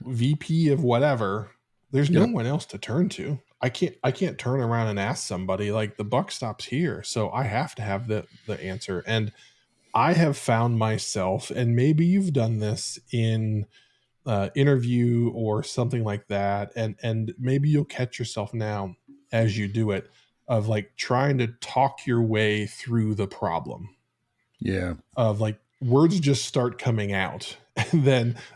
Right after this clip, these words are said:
Speaker 1: the mind's racing, and hopefully you land on the right answer. So I know early in my career during the hiring process, this was something that I struggled with, was that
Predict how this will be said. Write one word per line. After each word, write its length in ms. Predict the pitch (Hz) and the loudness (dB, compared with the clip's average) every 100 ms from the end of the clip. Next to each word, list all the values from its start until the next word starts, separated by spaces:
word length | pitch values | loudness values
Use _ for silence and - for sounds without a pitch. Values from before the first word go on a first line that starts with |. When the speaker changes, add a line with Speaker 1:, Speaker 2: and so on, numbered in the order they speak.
| - | -2
Speaker 1:
the 100 | 127 | 0
mind's 500 | 120 123 143 143 127 | 2 2 4 2 2
racing, 760 | 120 123 120 - 110 113 113 | 2 2 0 -2 -2 -2 -4
and 240 | 117 110 110 | -2 -2 -2
hopefully 600 | - 147 151 - 135 123 | 0 0 0 -2 0 0
you 200 | 117 117 | 2 0
land 420 | 110 113 113 113 | 0 0 0 0
on 280 | 110 110 107 | -2 -2 -4
the 100 | 104 | -6
right 200 | 92 90 | -6 -6
answer. 360 | 90 92 95 | -8 -10 -12
So 240 | 101 113 104 | -6 -2 0
I 140 | 131 | 2
know 520 | 139 123 117 113 110 | 0 0 2 2 0
early 300 | 98 113 120 | 0 0 0
in 100 | 117 | 0
my 160 | 110 107 | 0 -2
career 720 | 104 101 104 104 104 104 104 - _ _ _ | -4 -6 -2 -2 0 0 -2 -6 _ _ _
during 280 | 120 107 104 | -2 0 -2
the 60 | |
hiring 360 | 101 104 107 104 | -2 -2 -2 -4
process, 600 | - 98 95 - 95 - | -4 -4 -4 -6 -8 -6
this 240 | 120 117 - | -4 -4 -4
was 140 | - | -6
something 600 | - 110 110 110 101 98 - _ _ _ | -4 -2 -2 -4 -4 -6 -10 _ _ _
that 260 | 110 110 101 | -4 0 0
I 120 | 95 | 0
struggled 560 | 95 - 113 117 110 92 | -4 -6 -2 0 -2 -6
with, 280 | 78 - - | -8 -10 -8
was 180 | 107 113 | -6 -4
that 180 | 104 | -4